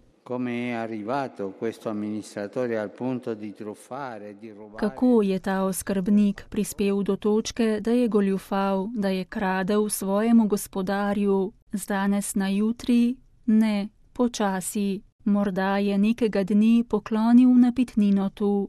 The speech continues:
Speaker 2: nekega drugega dne podkupnino tam. Tako se počasi pride do korupcije.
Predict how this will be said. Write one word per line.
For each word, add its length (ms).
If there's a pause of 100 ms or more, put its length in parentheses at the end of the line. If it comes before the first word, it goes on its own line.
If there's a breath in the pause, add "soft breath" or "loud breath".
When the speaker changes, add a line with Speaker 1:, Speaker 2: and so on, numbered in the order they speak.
(120)
Speaker 2:
nekega 540
drugega 540
dne 460
podkupnino 1000
tam. 520 (140)
Tako 560
se 200
počasi 580
pride 540
do 160
korupcije. 1040